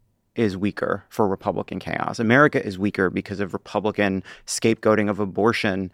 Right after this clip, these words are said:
eh, meaning that there are positions in the military open, or the Republican infighting over the border or refusal to fund Ukraine is the reason there's no speaker, which is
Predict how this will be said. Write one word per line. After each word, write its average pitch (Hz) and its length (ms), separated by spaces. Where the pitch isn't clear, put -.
eh, 107 140
meaning 110 320
that 101 100
there 107 100
are 98 60
positions 104 500
in 104 100
the 101 40
military 98 540
open, 98 440
or 101 160
the 104 280
Republican 113 500
infighting 104 640
over 101 160
the 104 100
border 104 480
or 107 220
refusal 107 440
to 107 60
fund 104 280
Ukraine 107 420
is 98 120
the 104 80
reason 110 260
there's 104 120
no 104 100
speaker, 113 460
which 95 160
is 107 120